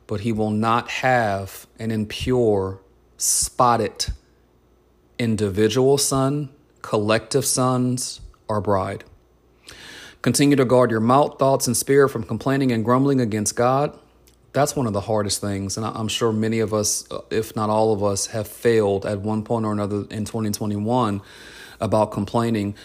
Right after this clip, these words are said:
That's why it's so important. If you go back and listen to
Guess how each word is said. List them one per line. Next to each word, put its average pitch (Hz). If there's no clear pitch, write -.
That's 110
why 117
it's 101
so 123
important. 113
If 104
you 113
go 110
back 110
and 110
listen 107
to 110